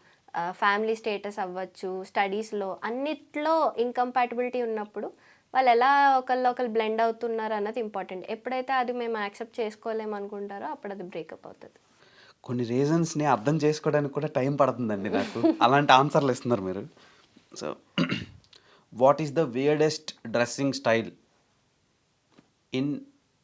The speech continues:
Speaker 2: అదే, మీ దగ్గర పీపుల్‌లో మీకు నచ్చని డ్రెస్సింగ్ స్టైల్స్?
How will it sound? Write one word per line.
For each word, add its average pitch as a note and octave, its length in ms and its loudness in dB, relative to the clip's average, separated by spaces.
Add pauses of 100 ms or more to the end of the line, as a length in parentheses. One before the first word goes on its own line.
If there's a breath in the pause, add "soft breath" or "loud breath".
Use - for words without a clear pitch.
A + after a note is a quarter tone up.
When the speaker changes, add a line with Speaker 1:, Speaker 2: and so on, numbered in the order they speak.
(260)
Speaker 2:
అదే, B2+ 200 -2
మీ C3 420 0
దగ్గర A#2 360 0
పీపుల్‌లో A2+ 680 -4 (180)
మీకు A#2+ 300 -4
నచ్చని A#2 420 -4
డ్రెస్సింగ్ A2 400 -6
స్టైల్స్? G2+ 500 -8